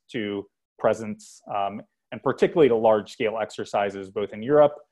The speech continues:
and potentially, um, in rimpac, uh, in, uh, in the Indo-Pacific, uh, later this summer, which is yet to be determined, but,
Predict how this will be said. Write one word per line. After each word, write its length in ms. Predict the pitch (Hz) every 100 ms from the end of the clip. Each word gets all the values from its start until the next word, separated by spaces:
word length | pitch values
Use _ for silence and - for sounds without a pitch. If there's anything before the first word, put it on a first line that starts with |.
| _ _ _ 120
and 80 |
potentially, 760 | 113 135 147 131 131 117 110 110
um, 420 | 113 107 104 104 117
in 120 | 107
rimpac, 540 | 107 113 107 110 98 - _ -
uh, 280 | 107 98 104 107
in, 320 | 101 98 101 _ _ _ _ -
uh, 140 | 107 101
in 80 | 110
the 180 | 107 -
Indo-Pacific, 840 | 113 101 98 - - - 104 101 92 _ -
uh, 300 | 110 98 98 104
later 240 | 98 101
this 180 | 92 -
summer, 240 | 92 92
which 300 | 92 87 - -
is 160 | 113
yet 180 | 120 127
to 60 | 120
be 80 | 113
determined, 500 | 110 120 104 98 92
but, 160 | 104